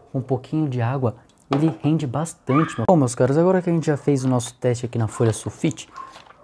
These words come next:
pegue aí uma folha com uma gramatura maior. "Ah, Gustavão, mas eu não tenho." Tudo bem, meu caro, não tem problema. Agora, eu vou te ensinar a fazer um outro estilo, uma outra técnica.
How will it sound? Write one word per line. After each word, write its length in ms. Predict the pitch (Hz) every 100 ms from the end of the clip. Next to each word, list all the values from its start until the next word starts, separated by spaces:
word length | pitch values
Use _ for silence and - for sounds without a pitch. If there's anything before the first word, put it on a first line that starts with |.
| -
pegue 260 | 175 165 156
aí 120 | 151
uma 160 | 147
folha 300 | - - 135
com 80 | 123
uma 120 | 131
gramatura 500 | 127 123 120 120 127 139
maior. 360 | 156 135 160 -
"Ah, 100 | 214
Gustavão, 420 | 196 190 175 185
mas 140 | 175 170
eu 80 | 196
não 120 | 165
tenho." 360 | - 165 135 - _
Tudo 180 | - 175
bem, 160 | 151 143
meu 120 | 113
caro, 180 | 117 117
não 160 | 143
tem 180 | 139 131
problema. 500 | 131 139 120 110 107 - _ _ _
Agora, 340 | 175 165 151 117 - _ _ _ - - -
eu 80 | 151
vou 100 | 139
te 120 | 147
ensinar 260 | - 143 139
a 40 |
fazer 440 | - 123 117 127 - - - -
um 120 | 135 135
outro 280 | 147 160
estilo, 420 | 143 - - 117 - _ - _ -
uma 280 | 123 120 117
outra 280 | 123 135 139
técnica. 520 | - 117 117 120 -